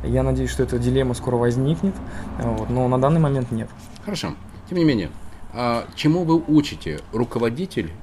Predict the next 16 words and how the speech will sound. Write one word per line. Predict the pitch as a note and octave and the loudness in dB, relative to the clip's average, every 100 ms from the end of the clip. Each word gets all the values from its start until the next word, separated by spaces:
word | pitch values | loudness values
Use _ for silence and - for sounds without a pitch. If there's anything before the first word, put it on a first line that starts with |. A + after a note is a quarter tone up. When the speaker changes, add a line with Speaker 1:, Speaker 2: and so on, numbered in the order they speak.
| - | -6
Speaker 2:
и | A2 A#2+ B2 B2 A#2+ A#2+ A2+ | -2 0 0 0 0 2 2
его | A#2 A#2+ | 0 -2
подчиненные? | A2+ - A2+ F#2 D#2 E2 - - | -4 -2 -2 -2 -4 -6 -12 -8
Кто | - | 0
такой | D3 B2 F#2+ | 2 2 0
руководитель? | F2 D#2 - - | -2 -4 -8 -8
Это, | A2 B2 - - - - | 2 2 0 -14 -16 -4
это | A2+ | -2
такой | A#2 B2+ B2+ | 2 4 4
человек, | F#2+ A#2 C3 - | 4 0 -2 -2
у | |
которого | G2 A#2+ A2+ | -6 0 0
там | G2+ G#2 | 2 -2
свет | - D3+ G3+ - | 0 2 2 0
из | G#2+ | -2
лба, | B2 G#2 G2+ E2 | 0 4 4 4